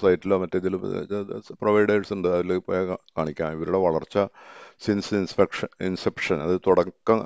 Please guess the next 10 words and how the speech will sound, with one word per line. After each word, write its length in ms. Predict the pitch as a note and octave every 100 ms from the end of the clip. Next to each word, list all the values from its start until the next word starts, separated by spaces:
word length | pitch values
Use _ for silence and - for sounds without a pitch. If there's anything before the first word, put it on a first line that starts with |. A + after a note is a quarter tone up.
| -
കാലം 200 | G#2+ G#2
മുതലുള്ള 320 | A2 G2 G2+ G2+
രണ്ടായിരത്തി 320 | F#2+ F#2 F#2 F#2+
പതിമൂന്നിലെ 640 | F2+ F#2 F#2+ G2+ G2+ G2
ഫണ്ട് 180 | F#2+ F2
തുടങ്ങിയിട്ടുള്ളത്, 560 | E2+ C#2+ C#2 D2+ D#2 D#2 - - - - _
മുന്നൂറ്ററുപത്തിയേഴ് 720 | D#2 E2+ E2+ G2 G2+ G#2+ A2+ G2+
percent 320 | F#2 F2+ F#2+ F2
കൊടുത്തിട്ടുണ്ട്. 380 | D2+ D2 B1+ A1 _ - - - E2
അനലൈസ്ഡ് 580 | E2+ F#2 F#2+ - G#2+